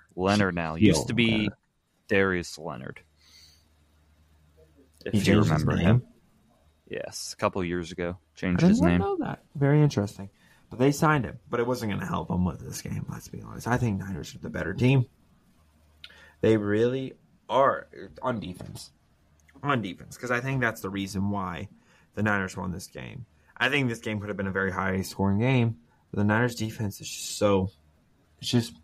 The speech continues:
Speaker 2: Chase Young. Chase Young and Nick Bosa on both sides kills it every time. I don't know.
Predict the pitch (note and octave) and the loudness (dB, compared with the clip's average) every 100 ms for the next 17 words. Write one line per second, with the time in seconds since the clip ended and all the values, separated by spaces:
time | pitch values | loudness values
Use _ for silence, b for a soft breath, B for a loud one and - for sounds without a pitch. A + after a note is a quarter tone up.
0 | _ - _ _ _ - B2+ A#2+ A#2+ G2 | _ -20 _ _ _ -2 2 4 4 4
1 | G2 - _ _ _ _ _ _ _ - | 0 -8 _ _ _ _ _ _ _ 0
2 | B2+ C#3+ C3 C3 A#2 G2+ A#2 _ - - | 0 2 4 6 6 2 -6 _ -20 -20
3 | _ _ _ - G#2 A#2 A2 A2+ A2 G2 | _ _ _ -6 -4 -4 0 2 2 0
4 | E2 - - _ _ _ _ - G2+ G#2 | -6 -10 -16 _ _ _ _ -12 -2 -2
5 | G#2+ - F#2+ G2+ A#2+ B2 - - - - | -2 -2 0 4 4 2 -4 -18 -20 -20
6 | _ _ _ _ - - A2+ G#2+ G2 F#2 | _ _ _ _ -6 2 4 4 -2 -8
7 | - - - G#2 G#2 F2+ - G2 F2+ G2+ | -8 -10 -6 -4 -4 -8 -8 -8 -8 -12
8 | - _ - - C3+ C#3+ C#3+ - | -20 _ -14 -2 0 2 2 0